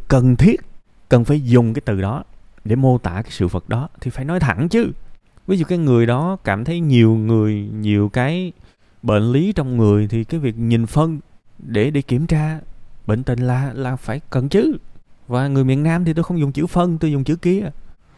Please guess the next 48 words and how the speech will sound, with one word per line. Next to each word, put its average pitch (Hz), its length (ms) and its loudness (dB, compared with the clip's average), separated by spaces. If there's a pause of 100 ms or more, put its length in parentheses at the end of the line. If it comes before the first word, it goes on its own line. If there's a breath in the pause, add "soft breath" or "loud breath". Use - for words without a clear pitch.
Thế 220 100 2
thì 156 200 2 (100)
tôi, 196 140 0
tôi 196 220 -4
cứ, - 140 -18
cứ 247 100 -2
nhìn 156 220 0
thẳng, 143 220 -4
à, 123 140 -2 (560 soft breath)
cái 185 120 0
từ 113 160 4
đó 131 60 2
sinh 131 200 -2
ra 131 100 -4
để 127 80 -4
mô 131 180 0
tả 98 220 -4
cái 160 100 -8
điều 107 140 -2
đó 123 100 -4
mà 147 100 -6 (320)
trong 135 160 0
hoàn 104 180 -2
cảnh 101 160 -8
này 139 100 -2
nó 120 80 0
chả - 200 -4
có 180 80 -2
gì 143 100 -2
sai 147 280 -2
cả, 131 200 -6
thì 151 200 -10
tại 131 140 -4
sao 165 200 -6
cứ 180 160 -6
phải 151 280 -10
giả 143 140 -2
bộ, 127 300 6
giả 123 160 -2
nai? 160 340 -2 (540 soft breath)
Theo 175 120 -2
cái 185 60 -2
kiểu, 180 140 0
"Ơ, 226 140 8
bậy 160 280 -2
quá, 220 140 4
bậy 135 220 -2
quá, 208 280 -2